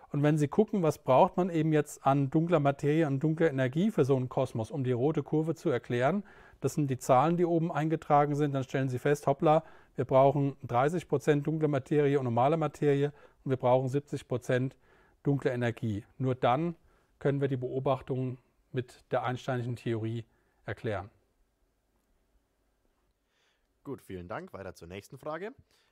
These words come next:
Speaker 2: Wenn dunkle Energie beschleunigt zunimmt, dann muss alles andere wie dunkle Materie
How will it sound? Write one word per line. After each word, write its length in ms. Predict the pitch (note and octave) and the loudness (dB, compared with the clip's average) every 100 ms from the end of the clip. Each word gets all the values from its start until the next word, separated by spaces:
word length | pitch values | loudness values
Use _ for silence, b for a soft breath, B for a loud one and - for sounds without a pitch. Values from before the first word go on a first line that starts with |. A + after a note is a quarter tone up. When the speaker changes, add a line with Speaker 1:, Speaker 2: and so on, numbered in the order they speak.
| _ | _
Speaker 2:
Wenn 280 | G2+ D3 D#3+ | -14 -12 -10
dunkle 320 | F#3+ - E3+ | -12 -12 -12
Energie 480 | E3+ E3 - D3 B2+ | -10 -12 -14 -18 -14
beschleunigt 680 | G#2+ - A2+ D#3 F3 - | -14 -12 -10 -10 -12 -18
zunimmt, 640 | - C3 B2+ G2 E2+ E2 _ _ - | -20 -16 -12 -12 -12 -18 _ _ -20
dann 140 | G#2+ A2+ | -14 -12
muss 180 | A#2 | -12
alles 300 | - D3 F#3+ | -12 -10 -10
andere 480 | - C3+ D3 A2+ A2+ | -12 -12 -8 -8 -10
wie 80 | A2 | -12
dunkle 300 | B2 A#2+ C3 | -14 -14 -14
Materie 800 | A2+ G#2 - A#2+ B2+ E3 F3+ G3+ | -12 -14 -12 -12 -10 -10 -12 -12